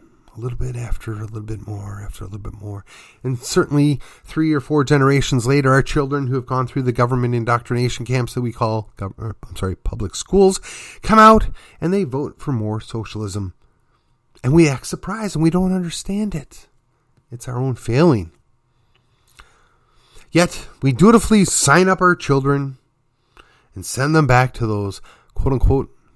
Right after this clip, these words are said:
public schools to get their instruction in government living their lives for them.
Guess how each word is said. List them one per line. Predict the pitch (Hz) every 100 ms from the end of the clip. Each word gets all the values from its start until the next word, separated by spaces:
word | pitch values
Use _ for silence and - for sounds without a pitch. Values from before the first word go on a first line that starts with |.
| -
public | - 110 139
schools | - - 107 92 92 95 - _ _ _ _ _ _ _ _ _ _ _
to | 123
get | 135 120
their | 135 131
instruction | 131 123 - 107 - 117
in | 110 98
government | 101 95 101 98 90 - _ _ _ _ _ _ _ _ _
living | 104 95 95
their | 92 95
lives | 87 90 90 - -
for | 92
them. | 87 98 104